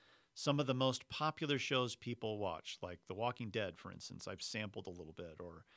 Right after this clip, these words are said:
um, trying to think of another one. Um, I, I can't off the top of my head. That's the one that pops into my head.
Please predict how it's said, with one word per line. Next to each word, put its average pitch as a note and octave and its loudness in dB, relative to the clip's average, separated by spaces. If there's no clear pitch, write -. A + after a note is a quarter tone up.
um, G2 0
trying G#2+ -2
to G2+ -4
think G#2 -2
of F#2 -4
another G#2 0
one. F#2 -4
Um, F#2 -8
I, G#2 -2
I A2 -4
can't A2 -2
off G2+ -2
the - -14
top A2+ 0
of C#3 -14
my G2+ -8
head. G2 -4
That's G#2+ -4
the G#2 -6
one G2+ -6
that F#2 -12
pops G#2 -4
into G#2 -6
my F#2+ -8
head. G2 -4